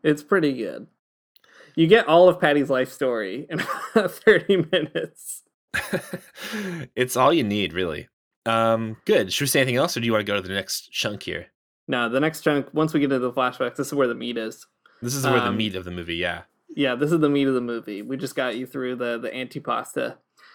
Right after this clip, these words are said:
Speaker 1: All right.
Speaker 2: <laughs> The salad of the movie.
Speaker 1: <laughs> Several flashbacks occur to times in Patty's life before the rapture has happened. The flashbacks also show her two friends and their different approaches to Christianity.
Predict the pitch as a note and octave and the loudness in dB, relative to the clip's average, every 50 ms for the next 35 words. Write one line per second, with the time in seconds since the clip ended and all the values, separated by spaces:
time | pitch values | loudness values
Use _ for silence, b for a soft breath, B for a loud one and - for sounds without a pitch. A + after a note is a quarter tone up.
0 | B A2 - - C#3+ C3+ B2+ B2 - D#3 B2+ B2 B2 - - C3+ A2 G#2+ G#2 G#2 | B -4 2 2 4 4 4 2 0 -2 -2 -2 -2 0 2 2 4 4 4 2
1 | G2+ G2 - G2+ F#2+ F#2 - - - - - - - D#3+ - - - - C4+ - | 0 -2 -4 -6 -8 -8 -10 -14 -18 -20 -18 -8 -6 -6 -4 -4 6 8 8 8
2 | - - F3 C#3+ - - - E3 D3 - - - G3 A3 A3 A3 G3+ F3+ E3 D#3+ | 10 8 4 4 4 2 0 0 0 -2 -8 -10 -10 -8 -8 -10 -10 -12 -14 -16
3 | _ - - F#3 G3+ G#3 A#3 A#3+ G#3 - A3 F#3+ D#3 C#3 - - D3+ B2+ B2 - | _ 0 4 4 4 6 6 2 4 6 6 6 6 4 2 0 0 0 0 0
4 | - D#3 C#3+ - D3 C3 B2 A#2 A#2 A#2 A#2+ A#2 - _ _ - C#3+ C3 - C3+ | -2 -2 0 2 2 2 4 2 0 -2 -4 -6 -8 _ _ -4 -4 0 0 0
5 | C#3 D3 D3+ D3+ C#3 C3+ B2+ A#2+ C3+ C3 C3 C3+ B2 C3+ B2+ B2 A#2+ A#2+ A#2+ - | 2 4 2 2 2 0 -2 0 0 0 0 0 0 0 0 0 0 0 -2 -4
6 | - _ _ - C3 A#2+ - D3+ D3+ D#3 D#3 D#3 D3+ C#3 B2+ B2+ B2+ - - C3+ | -12 _ _ -8 -6 -4 0 2 4 4 4 4 4 2 2 0 -2 0 -2 0
7 | C3 C3+ B2 - E3+ F#3+ F#3 F3+ - - - C3+ - - - - _ _ _ _ | 0 0 0 2 2 2 2 2 -2 -10 -12 -14 -14 -14 -16 -16 _ _ _ _
8 | _ _ _ _ _ _ _ _ _ _ _ _ _ - C3+ - E3 E3 F#3 F3+ | _ _ _ _ _ _ _ _ _ _ _ _ _ -4 0 2 4 4 4 4
9 | - F3 D#3 D3+ - - - D3 E3 F#3 F3 - C3+ B2+ - - C3 A#2+ A#2+ B2+ | 4 2 2 2 -2 -2 2 4 4 4 4 2 2 2 2 0 2 2 2 2
10 | B2+ C3 C3 B2 - - G3+ G#3 - - C#3+ B2+ B2 B2 B2+ B2 - - D3+ C3 | 0 0 -2 -4 0 0 0 0 2 0 0 0 2 -2 -4 -4 -4 -6 -4 -2
11 | B2 A#2+ A#2+ A#2 - D#3 D3 - F3 D3+ C3 - C#3 C3 B2+ - C#3+ C3 - - | -2 -2 -2 0 0 0 0 0 -4 -4 -2 0 0 0 0 -2 -8 -8 -8 -8
12 | - - C3 - - C#3+ C3 C3+ C3 B2 A#2 A2+ E2+ - - | -6 -6 -6 -4 -2 -2 0 0 0 -2 -4 -6 -10 -12 -16